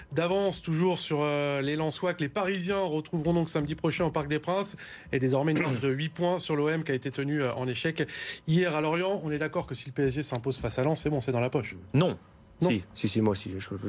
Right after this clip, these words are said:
Speaker 2: Oh, c'est, euh, tu sais, il y aura que, ça fera quoi ? Ça fera
Speaker 3: Ça fera neuf points. Neuf
Speaker 2: ça
Speaker 3: points,
Speaker 2: fera
Speaker 3: il
Speaker 2: neuf
Speaker 3: restera
Speaker 2: points.
Speaker 3: six matchs, euh,
Speaker 1: Sept
Speaker 2: hmm.
Speaker 1: matchs, sept
Speaker 3: sept
Speaker 1: matchs contre
Speaker 3: matchs
Speaker 1: des équipes qui sont
Speaker 3: qui
Speaker 1: classées
Speaker 3: sont
Speaker 1: entre la dixième et
Speaker 3: ouais,
Speaker 1: la onzième.
Speaker 3: non, non, si,
Speaker 2: Ouais,
Speaker 3: si.
Speaker 2: mais sauf que, quelles équipes placées entre la dixième et la vingtième ? On oublie qu'il y a quand même quatre, euh, équipes qui vont descendre cette saison en Ligue deux.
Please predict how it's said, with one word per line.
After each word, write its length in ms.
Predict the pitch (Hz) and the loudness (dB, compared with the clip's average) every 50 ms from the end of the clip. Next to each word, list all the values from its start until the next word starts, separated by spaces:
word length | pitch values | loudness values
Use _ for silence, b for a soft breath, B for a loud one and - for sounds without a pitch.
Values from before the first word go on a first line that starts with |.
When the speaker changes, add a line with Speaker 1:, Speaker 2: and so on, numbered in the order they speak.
| 95 - | 0 2
Speaker 2:
Oh, 160 | 202 220 190 | 2 2 2
c'est, 160 | 131 135 123 | 2 2 0
euh, 320 | 120 120 120 123 120 123 110 | 2 0 0 -2 -2 -4 -4
tu 80 | - | -4
sais, 100 | - 180 | -4 -2
il 60 | 180 | 0
y 40 | 147 | 0
aura 180 | 123 117 120 107 | 0 0 -2 -4
que, 260 | - 127 120 117 113 | -4 -4 -2 -2 -2
ça 100 | - 113 | -4 -4
fera 140 | 104 117 110 | -6 -6 -4
quoi ? 120 | - 110 | -4 -4
Ça 120 | 101 - 101 | -4 -4 -6
fera 140 | - - | -6 -4
Speaker 3:
Ça 40 | 110 107 | 0 0
fera 60 | 110 | 2
neuf 140 | 127 131 120 | 2 0 0
points. 240 | - 127 117 120 123 | 0 -2 0 0 0
Neuf 160 | 131 135 - | -2 -2 -2
Speaker 2:
ça 80 | - 131 | -2 -2
Speaker 3:
points, 120 | 156 151 | 0 0
Speaker 2:
fera 100 | 151 147 | 0 -2
Speaker 3:
il 20 | |
Speaker 2:
neuf 80 | 131 127 | -2 -4
Speaker 3:
restera 240 | 139 151 135 127 131 | -4 -2 -2 -2 -2
Speaker 2:
points. 100 | 127 185 | -4 -4
Speaker 3:
six 140 | - 143 135 | -4 -4 -4
matchs, 320 | 135 131 135 135 - - | -4 -2 -2 -4 -4 -2
euh, 380 | 135 117 113 110 110 110 113 110 | -2 -2 0 0 0 0 0 -2
Speaker 1:
Sept 160 | - 170 165 | -2 -4 -4
Speaker 2:
hmm. 60 | 165 | -4
Speaker 1:
matchs, 160 | 196 - 247 233 | -4 -2 -2 -2
sept 180 | 208 - - | -2 -2 -2
Speaker 3:
sept 80 | 143 139 | -2 -2
Speaker 1:
matchs 100 | 196 202 | -2 -2
contre 140 | 135 131 135 | -2 0 -2
Speaker 3:
matchs 180 | 135 139 175 | -2 -2 -2
Speaker 1:
des 120 | 165 165 170 | -4 -4 -4
équipes 180 | 160 190 175 | -6 -8 -10
qui 80 | - 165 | -10 -10
sont 120 | - 160 | -10 -8
Speaker 3:
qui 40 | 151 | -4
Speaker 1:
classées 160 | - 156 143 | -4 -2 0
Speaker 3:
sont 80 | - 143 | 0 0
Speaker 1:
entre 140 | 139 - 156 | 0 0 -2
la 80 | 151 | -4
dixième 340 | 147 143 160 147 165 180 175 | -4 -4 -6 -4 -2 0 0
et 40 | 123 | 0
Speaker 3:
ouais, 60 | 123 | 0
Speaker 1:
la 120 | 120 120 | 2 0
onzième. 120 | 120 120 120 | 0 0 0
Speaker 3:
non, 40 | 123 | 0
non, 140 | 120 120 117 | 0 -2 -2
si, 100 | - 143 | -2 -2
Speaker 2:
Ouais, 120 | 170 202 | -2 -2
Speaker 3:
si. 40 | 214 | -2
Speaker 2:
mais 80 | 220 190 | -2 -2
sauf 160 | - 156 - | -4 -4 -4
que, 140 | - 156 139 | -2 -4 -4
quelles 180 | - 156 139 | -4 -4 -6
équipes 140 | 170 151 156 | -6 -6 -4
placées 180 | 151 131 - 147 | -4 -4 -2 -2
entre 160 | 135 - - | -4 -4 -4
la 60 | 113 | -6
dixième 180 | 104 110 113 113 | -4 -4 -4 -2
et 40 | |
la 100 | 104 101 | -2 -2
vingtième ? 260 | 101 110 107 - 170 151 | -2 -2 -4 -4 -4 -4
On 60 | 117 | -4
oublie 120 | 107 123 | -4 -4
qu'il 100 | 113 - | -4 -4
y 20 | 101 | -4
a 20 | |
quand 140 | - 113 101 | -2 -2 -4
même 80 | 98 | -2
quatre, 260 | - - 135 - - - | -2 -2 -2 -2 -2 -2
euh, 300 | 120 113 110 107 110 - | 0 0 2 0 0 -2
équipes 260 | 117 - - 104 - | -2 -4 -8 -8 -8
qui 140 | - 113 104 | -6 -6 -4
vont 100 | 98 95 | -2 -2
descendre 340 | 104 95 - 117 107 98 | -2 -2 0 0 0 0
cette 160 | 95 - 101 - | 0 0 -2 -2
saison 220 | - 104 98 104 | 0 0 2 2
en 40 | 101 | 0
Ligue 140 | 98 95 101 | 0 0 0
deux. 160 | 117 139 151 | 0 0 0